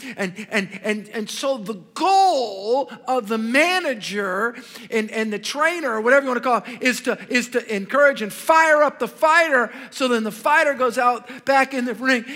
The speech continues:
and, and stumbles and, and, and beats up Apollo Creed. Okay, that, that's the goal.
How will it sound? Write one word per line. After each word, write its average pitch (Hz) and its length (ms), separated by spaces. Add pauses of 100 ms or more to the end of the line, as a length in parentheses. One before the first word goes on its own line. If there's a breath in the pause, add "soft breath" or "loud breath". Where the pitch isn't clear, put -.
(140 loud breath)
and, 226 320
and 214 180
stumbles 262 480 (140 loud breath)
and, 208 200
and, 214 200
and 208 200
beats 233 220
up - 140
Apollo 180 340
Creed. 135 280 (480)
Okay, 202 160
that, 269 240
that's 285 240
the 254 100
goal. 254 320